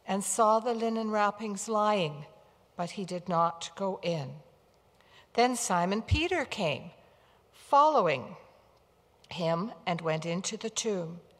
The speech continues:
He saw the linen wrappings lying there, and the cloth that had been on Jesus' head,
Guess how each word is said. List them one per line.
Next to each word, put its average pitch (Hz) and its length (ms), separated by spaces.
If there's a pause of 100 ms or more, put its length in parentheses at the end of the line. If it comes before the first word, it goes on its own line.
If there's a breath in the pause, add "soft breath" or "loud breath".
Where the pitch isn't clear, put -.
(380 soft breath)
He 381 280
saw 185 380
the 175 140
linen 160 380
wrappings 151 580
lying 143 440
there, 151 340 (480 soft breath)
and 202 160
the 202 100
cloth 240 680 (160)
that 185 160
had 190 200
been 190 360
on 175 180
Jesus' 185 760
head, 156 440